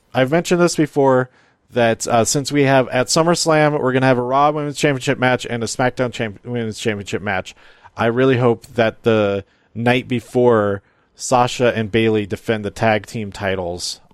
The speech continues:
on N X T TakeOver thirty. How awesome would that be? It would be fantastic. But, uh, we'll, we'll see what's going on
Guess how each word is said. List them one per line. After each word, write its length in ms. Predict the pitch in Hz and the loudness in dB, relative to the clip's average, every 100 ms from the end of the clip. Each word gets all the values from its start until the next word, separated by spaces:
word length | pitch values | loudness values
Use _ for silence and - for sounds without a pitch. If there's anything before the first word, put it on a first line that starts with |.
| - | -2
on 460 | 117 104 101 98 - - | 2 4 2 -2 -8 -4
N 180 | 110 | 0
X 260 | 107 - - | 0 -2 -8
T 400 | - 95 92 90 107 - | -10 -12 -12 -16 -20 -8
TakeOver 520 | 107 101 104 95 98 | -6 -4 -4 -4 -8
thirty. 520 | - 135 127 107 78 - _ _ | -2 2 4 2 -4 -14 _ _
How 200 | - 160 | -2 2
awesome 340 | 160 165 - 151 | 4 2 0 -4
would 160 | 135 | 0
that 240 | 127 107 - | 0 0 -4
be? 220 | 76 - _ _ _ - | -12 -14 _ _ _ 2
It 80 | 143 | 4
would 140 | 135 | 4
be 360 | 139 127 120 - - | 2 2 0 -4 -2
fantastic. 840 | 131 123 127 107 - 82 - _ _ _ | -2 0 0 0 -4 -10 -14 _ _ _
But, 420 | 101 110 104 - - | 0 2 2 -2 -4
uh, 440 | 110 101 95 95 | 0 2 0 0
we'll, 240 | 123 135 127 | 2 2 2
we'll 160 | 143 | -2
see 220 | 139 170 170 | 0 2 2
what's 180 | 147 | 2
going 300 | - 135 131 | 0 0 2
on 260 | 117 113 | 2 2